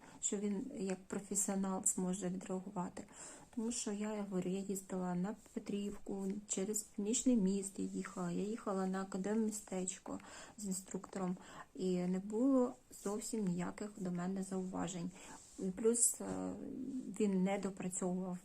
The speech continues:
ні з чим, він нічого не, не, не, не, ну, взагалі він ні до чого не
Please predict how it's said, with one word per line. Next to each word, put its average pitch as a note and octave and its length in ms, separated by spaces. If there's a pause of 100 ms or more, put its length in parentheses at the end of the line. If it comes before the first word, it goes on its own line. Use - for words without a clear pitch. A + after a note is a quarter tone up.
(160)
ні F#3 180
з - 40
чим, F3 460
він F3 180
нічого F#3 340
не, G3 200 (120)
не, F#3 140
не, F#3+ 380 (120)
не, F#3 380 (300)
ну, G3 100
взагалі F#3+ 520
він G#3+ 460
ні F#3+ 120
до F#3+ 120
чого A3+ 360
не F#3 260